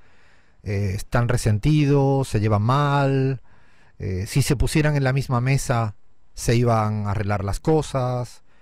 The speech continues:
eh, no sé por qué no hablan y con eso se resolvería todo. Seguramente creo que hay un porcentaje de, de las rupturas, de las posiciones políticas enfrentadas, que tiene que ver con esto, ¿no? No hay la menor duda.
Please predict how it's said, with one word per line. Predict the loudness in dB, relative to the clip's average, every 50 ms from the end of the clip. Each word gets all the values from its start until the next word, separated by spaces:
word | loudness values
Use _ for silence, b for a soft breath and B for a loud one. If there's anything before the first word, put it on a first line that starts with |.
| b b b b b b b b b b
eh, | -4 -2 -2 0 0 0 0 0
no | 0 0 2
sé | 2 2 0
por | 0 0 2
qué | 2 2
no | 2 4 2
hablan | 2 2 0 0 -2 -2
y | -4 -4
con | -2 -2 -2
eso | 0 -2 -2 -6
se | -6 -4 -2 -2 -2 0
resolvería | -2 -4 -2 0 0 2 2 2 4 2 2
todo. | 2 2 2 2 2 2 0 -2 -2 -4 -8 -14 b b b b b b b b b b b b b b b b b b
Seguramente | -8 -2 0 0 0 2 0 2 0 0 0 0 -4 -4
creo | -4 -4 -2
que | -2 -2
hay | -2
un | -2 0
porcentaje | 0 0 0 2 0 0 0 0 -2 0 0 -2 -2
de, | 0 0 -2 0 -2 -2 -6 -8 -8
de | -6 -4 -2
las | 0 0 0
rupturas, | -2 -4 -4 0 0 2 4 4 2 2 0 -4 -8 -14 -20 -20 _ _ _ _ _ _ _ _ _
de | -4 -2 -2
las | -2 -2
posiciones | -2 -2 -2 0 0 0 0 0 0 2
políticas | 2 2 2 2 2 0 0 0 -2 -2 -4 -10 -4
enfrentadas, | -4 -2 0 0 0 0 2 2 2 2 2 0 0 -2 -6 -10 -16 -20 -20 b b b b b b b b b b b b b b _
que | -2 0 2
tiene | 2 2 2 2 2
que | 2 2
ver | 2 2 2
con | 0 0 2 4
esto, | 2 2 0 -2 -6 -4
¿no? | -2 -2 -2 -2
No | 0 0 0
hay | 0 0
la | 0 0 0 -2 -4 -4 -2 0 2 2
menor | 4 4 2 2
duda. | 2 2 2 2 0 -2 -2 -4 -8